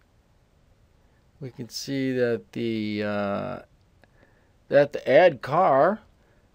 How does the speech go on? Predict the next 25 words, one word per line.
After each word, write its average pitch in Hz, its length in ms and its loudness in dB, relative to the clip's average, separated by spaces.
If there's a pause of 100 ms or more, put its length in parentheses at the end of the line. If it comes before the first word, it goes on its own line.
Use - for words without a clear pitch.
(100)
and 135 440 0
the 127 340 4
remove 117 640 -2
car 147 640 0 (560)
are 143 720 2 (560)
almost 196 400 4
identical 143 560 2
the 110 120 -4
way 123 180 0
that 110 200 -14
they 110 140 -2
work. 160 460 0 (1160)
We 123 140 -8
just, 127 540 2
we're 120 320 0
in, 120 260 -4
in 117 180 -10
the 110 200 -4
add 143 260 0
car, 135 240 2
we 139 140 0
pass 127 420 -2
in 120 140 -6
a 101 40 -10
car 110 720 0